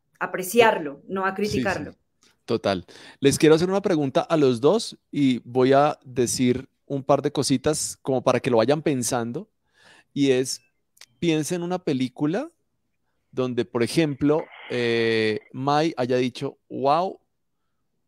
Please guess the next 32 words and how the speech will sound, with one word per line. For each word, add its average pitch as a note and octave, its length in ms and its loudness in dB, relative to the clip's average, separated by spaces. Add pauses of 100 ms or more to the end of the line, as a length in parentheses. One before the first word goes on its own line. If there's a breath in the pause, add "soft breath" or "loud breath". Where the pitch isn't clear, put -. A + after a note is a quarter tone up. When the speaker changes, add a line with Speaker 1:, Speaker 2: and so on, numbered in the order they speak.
(800)
Speaker 2:
qué F3 360 0
buen F3+ 400 -4
diseño G3+ 480 -4
de D3+ 40 -16
producción C#3 600 -2
que E3 140 0
hizo F3 380 -2
<laughs> - 260 -6 (120)
Hernán C#3 460 0
aquí, E3+ 460 -4 (760 loud breath)
cómo D#3 560 -2
hizo E3 380 -2
match E3+ 540 -6 (260)
con E3 260 -6
la D3 80 -2
historia, D#3+ 840 0 (220)
quedé D3 180 -2
muy D3+ 200 -4
sorprendido C#3 560 -4
de C#3 80 -2
su D3+ 160 -8
trabajo", D3 560 0
y C3 120 -6
como A2+ 300 4
dar A2 160 6
ejemplo D3 380 -4
de D3+ 100 0
por G#2+ 440 -8
qué D#3 420 -4 (340)
crees C3 300 -2
que C3 100 -8
funcionó. B2+ 640 -6